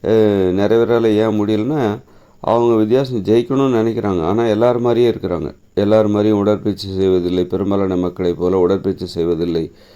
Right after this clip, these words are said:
இல்ல பெரும்பாலான மக்கள் எப்படி பத்து, பதினோரு மணிக்கு பிறகு தான் தூங்குவாங்க, அதே மாதிரி தூங்குறாங்க. பெரும்பாலான மக்கள் அதிகாலையில எழும்புறது, எழுந்துறதில்ல, நாலு மணிக்கெல்லாம் முழிக்க மாட்டாங்க. அது மாதிரி அவங்க ஆறு மணிக்கு பிறகு தான் முழிக்கிறாங்க பெரும்பாலான மக்கள்.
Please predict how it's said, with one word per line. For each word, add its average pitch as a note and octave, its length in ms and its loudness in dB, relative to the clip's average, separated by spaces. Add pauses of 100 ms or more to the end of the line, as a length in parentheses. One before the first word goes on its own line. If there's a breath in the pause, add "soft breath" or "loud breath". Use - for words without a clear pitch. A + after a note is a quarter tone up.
(320 loud breath)
இல்ல A#2+ 200 2
பெரும்பாலான A#2 560 2
மக்கள் G#2+ 320 0
எப்படி G#2+ 240 2
பத்து, G2+ 280 -4
பதினோரு G#2+ 340 0
மணிக்கு G2+ 240 -4
பிறகு G#2 240 -2
தான் G#2+ 240 0
தூங்குவாங்க, F2+ 480 -2 (380 soft breath)
அதே G#2+ 240 0
மாதிரி A2 240 0
தூங்குறாங்க. F#2 440 -2
பெரும்பாலான A2 520 0
மக்கள் G#2 440 0
அதிகாலையில G#2 500 2
எழும்புறது, G2 500 0
எழுந்துறதில்ல, F#2 720 0
நாலு G2 300 0
மணிக்கெல்லாம் G#2 440 0
முழிக்க G2 240 -2
மாட்டாங்க. E2 440 -4 (460 soft breath)
அது A2 220 0
மாதிரி A#2 240 0
அவங்க A2 200 2
ஆறு A2 240 2
மணிக்கு A2+ 240 0
பிறகு G2+ 200 0
தான் G#2 160 0
முழிக்கிறாங்க F#2 420 -2
பெரும்பாலான F#2 500 0
மக்கள். D#2+ 360 -6